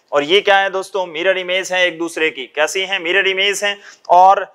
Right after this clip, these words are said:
इक्वल, equimolar मिक्सचर दे रखा है, equimolar mixture of D and L। क्या होगा दोस्तों? Racemic mixture होगा, और racemic mixture is optically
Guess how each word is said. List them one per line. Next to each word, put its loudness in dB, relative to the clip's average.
इक्वल, -4
equimolar 0
मिक्सचर -2
दे -4
रखा 0
है, 0
equimolar 0
mixture -2
of 6
D -6
and -4
L। 0
क्या 6
होगा 4
दोस्तों? -4
Racemic -8
mixture -6
होगा, 4
और 2
racemic -10
mixture -8
is -4
optically 0